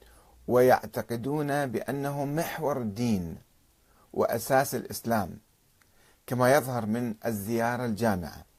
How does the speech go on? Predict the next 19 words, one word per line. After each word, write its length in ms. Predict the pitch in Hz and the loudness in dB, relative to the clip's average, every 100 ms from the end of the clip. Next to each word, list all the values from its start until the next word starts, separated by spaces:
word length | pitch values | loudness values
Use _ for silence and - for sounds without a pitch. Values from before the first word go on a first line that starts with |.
| _ _ - - - | _ _ -20 -10 -4
التي 400 | 123 117 110 98 | -2 -2 -4 -6
جاء 300 | 90 110 - | -2 -2 -2
فيها: 520 | - 120 117 107 107 - _ _ _ - | -6 -8 -6 -6 -8 -14 _ _ _ -12
السلام 460 | 110 107 104 117 92 | -8 -2 0 0 0
عليكم 560 | 92 123 113 113 107 | -2 -4 -4 -2 0
يا 300 | 110 113 - | 2 2 0
أهل 280 | 127 131 113 | -4 -4 -4
بيت 300 | 117 131 - | -2 -4 -2
النبوة، 520 | 107 104 98 85 85 - _ _ - _ _ _ | -2 0 -2 -4 -6 -14 _ _ -20 _ _ _
وموضع 520 | 120 127 151 131 135 | 0 2 2 2 0
الرسالة، 580 | 117 104 - 92 85 80 - _ - _ - | 0 -4 -2 -2 -2 -6 -14 _ -20 _ -6
ومختلف 640 | 127 139 - 151 151 147 | -4 -2 -4 -2 -2 -2
الملائكة، 680 | 127 113 101 95 - - 87 101 _ _ _ - | -2 0 2 0 -2 -10 -12 -14 _ _ _ -4
ومهبط 500 | 123 143 135 117 110 | -2 -2 -4 -6 -2
الوحي، 500 | 110 127 - 107 - _ - - - | 2 0 0 -8 -10 _ -20 -20 -8
ومعدن 500 | 120 131 - 120 117 | -2 -2 0 -2 0
الرحمة، 440 | 107 117 - 104 92 _ _ _ - | 0 -2 -4 -6 -6 _ _ _ -6
وخزان 560 | 120 131 113 139 147 135 | -2 -2 0 4 4 2
العلم، 440 | 113 135 139 | 0 2 2